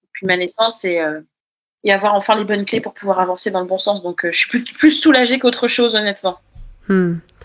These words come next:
Speaker 2: Du coup, t'as répondu un petit peu à ma question suivante, hein, mais, euh, tu vas pouvoir peut-être encore plus l'approfondir.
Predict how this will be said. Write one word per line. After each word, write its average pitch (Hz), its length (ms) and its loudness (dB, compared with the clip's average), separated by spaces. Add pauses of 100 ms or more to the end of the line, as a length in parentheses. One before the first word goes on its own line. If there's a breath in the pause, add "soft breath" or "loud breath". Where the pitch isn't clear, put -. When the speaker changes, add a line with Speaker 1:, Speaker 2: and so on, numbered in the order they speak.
(120)
Speaker 2:
Du 190 80 -6
coup, - 120 -18
t'as 185 160 2
répondu 190 400 2
un 190 80 0
petit - 160 -8
peu - 120 0
à 190 100 2
ma 170 120 -2
question 185 320 -2
suivante, 226 480 0
hein, 226 120 2
mais, 180 220 2
euh, 170 140 0
tu - 140 -10
vas 185 100 -6
pouvoir 185 320 -4
peut-être - 340 -4
encore 185 360 0
plus - 280 -6
l'approfondir. 202 680 -2